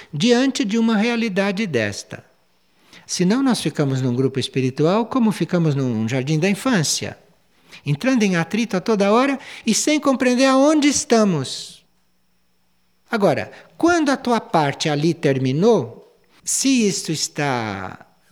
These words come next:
bem compreendido e se isto é posto em prática, você vai sentir a uma certa altura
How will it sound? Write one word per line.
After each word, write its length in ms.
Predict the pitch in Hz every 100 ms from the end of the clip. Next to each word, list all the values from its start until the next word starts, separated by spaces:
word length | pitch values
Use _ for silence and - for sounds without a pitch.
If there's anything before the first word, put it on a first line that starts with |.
| _ -
bem 760 | 107 156 170 165 147 127 127
compreendido 1040 | - 170 151 151 139 127 160 190 131 165 214 - _ _ - - _
e 120 | 180
se 220 | 180 - 208
isto 420 | 240 214 - 190
é 60 |
posto 500 | 180 - 233 226 -
em 80 | 180
prática, 880 | - 165 170 165 - - 107 180 214 - _ _ _ -
você 500 | 143 165 - 208 208
vai 760 | 147 147 131 110 95 92 - - _ _
sentir 800 | - - 214 196 - - 151 120
a 60 | 110
uma 160 | 110
certa 400 | 107 117 101 -
altura 640 | 101 - 247 226 120 87